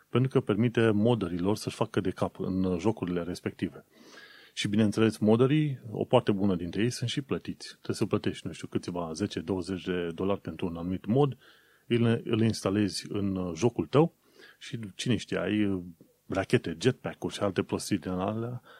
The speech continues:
din alea pe care nu le găseai în mod normal în, uh, să zicem, în, uh, jocul G T A. Bineînțeles, la modă cu modificările astea este G T A cinci, dar e și San Andreas-ul și Vice City-ul.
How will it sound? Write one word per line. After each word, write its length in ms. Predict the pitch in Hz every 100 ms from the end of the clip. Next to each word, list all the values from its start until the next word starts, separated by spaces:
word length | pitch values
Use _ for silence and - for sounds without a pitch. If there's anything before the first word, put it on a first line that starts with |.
| -
din 180 | - 101
alea 160 | 113 139
pe 120 | 139
care 260 | 127 127
nu 140 | 123 139
le 100 | 135
găseai 280 | 101 - 104
în 100 | 98
mod 140 | 98
normal 440 | 90 85 92 92 -
în, 300 | 101 92 92
uh, 260 | 90 90 - - _ _ _
să 180 | - 98
zicem, 260 | 101 92
în, 140 | 92 90
uh, 180 | 87
jocul 520 | 82 101 - 92 87 80
G 120 | 85
T 120 | 90
A. 200 | 95 87 - - - - - _
Bineînțeles, 680 | - 98 90 110 107 - - - 90 101 87
la 140 | - 92
modă 480 | 104 104 98 95 -
cu 140 | 107 95 87 85 80
modificările 640 | 92 90 - 95 98 87
astea 220 | 113 -
este 220 | 101 87 87
G 160 | 85
T 100 | 98
A 140 | 92 82
cinci, 260 | - 156 117
dar 140 | 117
e 140 | 123
și 260 | 123 - 117
San 200 | - 107
Andreas-ul 580 | 90 87 113 110 113 110 - -
și 160 | - -
Vice 160 | 95 92
City-ul. 460 | - - 87 80